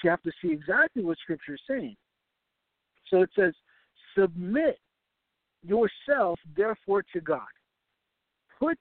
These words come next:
yourself under God. Submit.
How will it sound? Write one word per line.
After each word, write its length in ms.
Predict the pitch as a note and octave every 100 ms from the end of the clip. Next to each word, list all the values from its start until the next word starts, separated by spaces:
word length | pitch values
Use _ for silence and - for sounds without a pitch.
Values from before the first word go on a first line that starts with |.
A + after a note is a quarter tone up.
| -
yourself 640 | A3 F3 - A3 G#3+ G#3+ - - _ _ _
under 460 | F#3+ A3 G#3 G3 F3+
God. 240 | D#3+ B2+ - _ _ _ _ _ _ _ _ _ _ _ _ -
Submit. 500 | G3+ F3 G3 G3